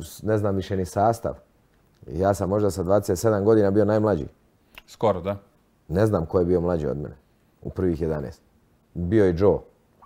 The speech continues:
Speaker 1: Mislim da je Joe igrao stopera. Mislim da je Joe i Robi su igrali stopere.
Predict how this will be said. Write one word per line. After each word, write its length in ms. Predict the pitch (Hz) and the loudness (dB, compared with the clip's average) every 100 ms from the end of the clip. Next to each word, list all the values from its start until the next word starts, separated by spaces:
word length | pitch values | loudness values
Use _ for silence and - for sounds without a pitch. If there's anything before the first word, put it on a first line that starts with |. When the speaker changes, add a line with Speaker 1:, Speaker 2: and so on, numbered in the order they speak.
| _ _ _ _ - | _ _ _ _ -12
Speaker 1:
Mislim 300 | 82 80 85 | -8 -6 -2
da 60 | 87 | 0
je 80 | 80 | 2
Joe 200 | 95 90 | 4 4
igrao 180 | 82 78 | 2 -2
stopera. 440 | 80 73 69 64 - _ _ _ _ _ - | -6 -8 -8 -10 -16 _ _ _ _ _ -8
Mislim 280 | 87 98 | -4 0
da 80 | 90 | 2
je 80 | 87 | 2
Joe 300 | 98 95 87 | 6 6 6
i 40 | 90 | 4
Robi 260 | 90 80 | 2 0
su 140 | - 87 | -2 -2
igrali 220 | 80 78 | -2 -4
stopere. 480 | - 71 - - | -6 -10 -8 -14